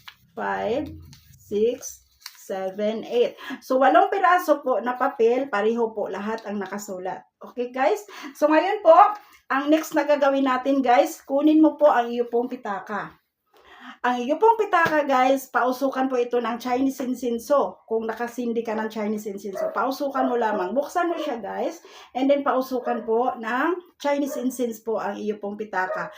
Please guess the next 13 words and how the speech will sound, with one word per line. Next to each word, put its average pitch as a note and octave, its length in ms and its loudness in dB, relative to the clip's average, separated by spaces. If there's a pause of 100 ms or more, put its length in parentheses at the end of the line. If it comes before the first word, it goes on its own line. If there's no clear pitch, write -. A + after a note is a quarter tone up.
(240)
Kung D4 400 4
hindi F4+ 320 0
po D#4+ 240 0
Chinese C#4 400 -2
incense C4 320 -6
ang B3 160 -2
sinindihan B3 560 -2
mo, C#4+ 240 0
kung A#3 320 -6
ito B3 240 -8
po'y B3 160 -6
kandila, A#3 560 -4
guys, B3+ 320 -2